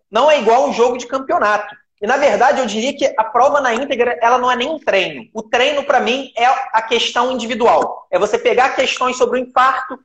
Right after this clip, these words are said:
e fazer questões sobre o infarto. É mais ou menos um treino de finalizações do futebol. Pegar lá os jogadores e começarem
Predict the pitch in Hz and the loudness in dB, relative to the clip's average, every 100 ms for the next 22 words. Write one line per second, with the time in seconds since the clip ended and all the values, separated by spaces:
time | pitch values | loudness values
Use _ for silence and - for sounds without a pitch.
0 | _ - - 226 247 247 247 - 233 226 | _ -4 0 2 2 0 -2 -2 -4 -2
1 | 226 247 - 175 - - - _ - 208 | -2 -2 0 0 0 -8 -20 _ -2 0
2 | 285 277 254 262 247 254 247 247 262 226 | 2 2 0 0 -2 -2 0 0 -2 -6
3 | - 294 285 262 233 - 247 254 240 240 | -8 -4 -2 2 0 0 -2 -2 -4 -8
4 | 240 202 175 143 - - _ - 202 233 | -12 0 2 2 -2 -16 _ 0 4 6
5 | 233 247 240 226 208 220 247 226 240 226 | 6 4 4 2 4 4 4 0 -2 -2
6 | - 226 233 | 2 2 2